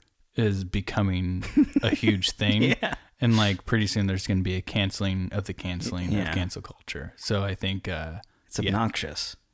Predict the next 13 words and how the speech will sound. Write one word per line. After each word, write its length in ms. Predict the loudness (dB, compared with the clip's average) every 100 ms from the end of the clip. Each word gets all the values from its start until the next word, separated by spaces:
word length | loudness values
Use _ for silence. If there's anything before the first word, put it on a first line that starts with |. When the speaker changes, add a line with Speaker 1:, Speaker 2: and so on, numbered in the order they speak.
| _ _
Speaker 1:
It's 120 | -8 2
pretty 200 | 6 8
obnoxious. 720 | 6 2 -2 -6 -10 -6 2
I 100 | 6
think 160 | 8
everybody 380 | 8 6 4 2
just 140 | 0
wants 180 | -2 -4
to 60 | -6
be 160 | -6
on 80 | -4
the 80 | -4
higher 340 | -4 -6 -6